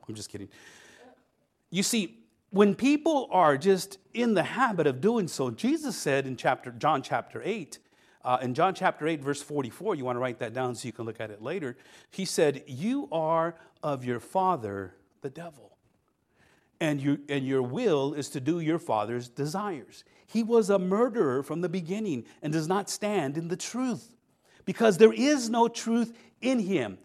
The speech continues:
When he lies, he speaks out of his own character, for he is a liar and the father of all lies." Now, you would think that Jesus was talking to some drunkards, some gangbangers, or some,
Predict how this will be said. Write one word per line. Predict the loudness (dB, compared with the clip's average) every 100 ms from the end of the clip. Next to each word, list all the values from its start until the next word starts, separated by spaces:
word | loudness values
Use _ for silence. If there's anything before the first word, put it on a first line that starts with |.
| -20 -20 4
When | 6 6
he | 4 2 4
lies, | 4 4 4 2 0 -4 -8 -16
he | -2 0
speaks | 0 -4 -2 -2 -2 0
out | 2 2 -2
of | -4
his | -2
own | -2 -4
character, | -2 -2 -2 -4 -6 -8 -10
for | -4 -2
he | 0
is | 0 2
a |
liar | 2 4 4 2 -2 -6 -10
and | -4 -4
the |
father | -2 0 2 2 -2 -4 -8 _
of | -6 -2
all | -2 0 -2 -6 -12 _
lies." | -6 -4 -4 -8 -16 -8
Now, | -2
you | 2
would | 2 2
think | 2 2
that | 0 -8 -12
Jesus | -6 -4 -4 -6
was | -8 -6
talking | -4 -4 -8
to | -10
some | -12 -10
drunkards, | -8 -6 -8 -10
some | -12 -10
gangbangers, | -8 -6 -6 -8 -8 -8 -10
or |
some, | -12 -14